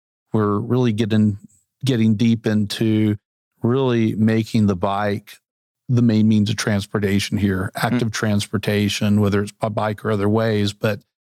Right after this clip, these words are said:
Speaker 1: uh, you have Walmart, for example,
Speaker 2: Mm-hmm.
Speaker 1: who is,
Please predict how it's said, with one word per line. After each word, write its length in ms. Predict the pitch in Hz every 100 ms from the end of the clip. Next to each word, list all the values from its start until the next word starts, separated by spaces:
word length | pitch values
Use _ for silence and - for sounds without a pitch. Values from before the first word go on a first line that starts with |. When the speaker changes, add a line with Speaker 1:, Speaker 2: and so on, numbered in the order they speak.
| _ -
Speaker 1:
uh, 240 | 107 101 104
you 140 | 104
have 120 | 107 98
Walmart, 400 | 107 104 98 113
for 160 | 107
example, 640 | 101 - 101 98 101 95 -
Speaker 2:
Mm-hmm. 220 | 107 104 107 -
Speaker 1:
who 580 | 110 101 101 101 98 110 -
is, 880 | - 113 101 101 95 - - - -